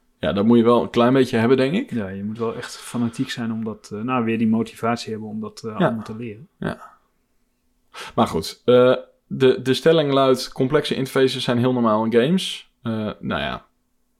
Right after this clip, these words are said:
Speaker 1: dat hangt er een beetje vanaf op welke console je zit. Maar ik denk dat het in games wel vrij gebruikelijk is dat, dat een interface, eh, best wel complex is.
Speaker 2: Ja.
Speaker 1: Ehm,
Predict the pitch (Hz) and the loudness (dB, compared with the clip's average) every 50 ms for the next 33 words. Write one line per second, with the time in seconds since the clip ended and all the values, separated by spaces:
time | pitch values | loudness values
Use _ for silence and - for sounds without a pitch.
0 | _ _ _ _ _ _ _ _ _ _ _ _ _ _ _ - - 113 113 120 | _ _ _ _ _ _ _ _ _ _ _ _ _ _ _ 0 0 2 2 2
1 | 131 131 - 123 123 123 123 - - 120 117 117 113 - - 113 117 117 113 - | 0 0 2 2 2 2 2 0 -2 0 0 0 -2 -4 -2 0 2 2 2 0
2 | - - 131 143 156 - 160 156 151 139 160 165 180 139 131 120 110 - - 120 | -2 -4 -2 -2 0 0 0 0 0 0 -2 -2 0 2 2 2 2 2 0 0
3 | 117 127 131 156 180 180 160 143 139 135 123 - - - - - 117 127 123 117 | 2 2 2 2 2 2 2 2 4 2 0 -2 -6 -16 -6 -2 0 2 4 4
4 | 127 123 123 117 117 120 117 117 - - 131 131 147 139 131 127 117 117 120 127 | 4 4 4 2 2 2 0 2 2 2 2 2 2 0 -4 -4 0 2 2 2
5 | 127 127 131 117 123 117 107 117 - - - _ _ - - - - - - - | 2 0 -4 -6 -4 -4 -4 -4 -6 -10 -12 _ _ -20 -20 -20 -20 -20 -20 -20
6 | - - - - - - _ _ _ - - - 104 113 107 101 - - - - | -20 -20 -20 -20 -20 -20 _ _ _ -16 -10 -2 2 2 2 2 0 -6 -14 -12
7 | - 87 104 107 101 101 101 104 104 101 - - 98 95 98 - - - - - | -8 -2 0 0 0 2 0 -2 -2 -2 -2 -2 -2 -2 -2 -2 -4 -6 -8 -10
8 | - - 98 101 95 92 92 95 92 92 - 110 110 98 - - 92 - 90 90 | -8 -4 -2 -2 0 0 -2 -4 -6 -6 -2 0 0 0 0 -2 -4 -4 -4 -6
9 | 98 101 101 - - 104 101 - - - - _ - 123 120 - - - _ _ | -6 -6 -6 -6 -6 -8 -8 -8 -12 -14 -14 _ -6 -4 -4 -4 -6 -12 _ _
10 | - 98 98 95 95 95 95 | -12 -10 -8 -8 -8 -10 -10